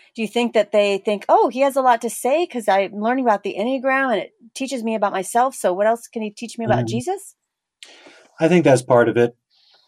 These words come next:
Speaker 2: People kind of come in through the Enneagram. It's kind of a, kind of a gateway drug to, uh, the other things that he's saying. And I think the Enneagram is fallacious. I don't think there's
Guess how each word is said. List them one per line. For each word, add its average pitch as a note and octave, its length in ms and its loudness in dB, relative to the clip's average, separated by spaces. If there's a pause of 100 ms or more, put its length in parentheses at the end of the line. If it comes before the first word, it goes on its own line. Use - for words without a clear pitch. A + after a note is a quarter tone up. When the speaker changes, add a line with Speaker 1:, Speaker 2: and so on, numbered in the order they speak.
(360)
Speaker 2:
People B2+ 260 0
kind A#2 220 0
of G2+ 160 -4
come A#2 260 -2
in A2+ 260 -2
through G#2+ 300 0
the G2 320 2 (400)
Enneagram. G#2 720 -2 (560)
It's - 100 -20
kind A2+ 180 0
of G2 80 -4
a, G2 160 0
kind A2 200 -4
of G2 60 -2
a G2 60 -2
gateway G#2 420 -2
drug G2 420 -2 (760)
to, G2 560 0 (120)
uh, - 160 -20
the G#2 160 0
other G#2 160 2
things G#2 320 -6
that F#2+ 120 -4
he's F#2+ 200 -4
saying. G2+ 340 -4
And G#2 80 -4
I A2+ 60 -2
think B2+ 220 -6
the G#2+ 140 -2
Enneagram G2 720 -4
is - 320 -8
fallacious. G2 580 -4
I G2+ 60 -6
don't F#2 160 -8
think F#2+ 160 -8
there's F#2 240 -6